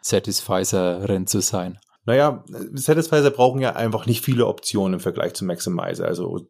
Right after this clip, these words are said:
Speaker 2: die wollen ja maximieren, also die brauchen nicht viele Optionen, die brauchen nicht viele Informationen, sie verlassen sich da auch weniger auf externe Quellen oder so und sie lesen sich jetzt zum Beispiel nicht, so wie du, dann Haufen Online-Rezensionen durch und durchforsten da Ideale und so weiter,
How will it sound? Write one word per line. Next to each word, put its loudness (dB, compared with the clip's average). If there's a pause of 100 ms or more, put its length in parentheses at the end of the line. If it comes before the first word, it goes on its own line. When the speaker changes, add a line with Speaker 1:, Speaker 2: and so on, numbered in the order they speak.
Speaker 2:
die -4
wollen 2
ja 0
maximieren, 0
also -4
die -4
brauchen 2
nicht -6
viele 0
Optionen, 0
die -4
brauchen 2
nicht -2
viele 0
Informationen, 0
sie -2 (260)
verlassen 0
sich 0
da 2
auch 2
weniger 4
auf 2
externe -2
Quellen 4
oder 4
so 4
und 0
sie -2
lesen 6
sich 2
jetzt 2
zum 0
Beispiel 2
nicht, 4 (120)
so -2
wie 2
du, 2
dann 2 (160)
Haufen 0
Online-Rezensionen 0
durch 4
und 2
durchforsten 0
da 4
Ideale 2
und 0
so -8
weiter, 2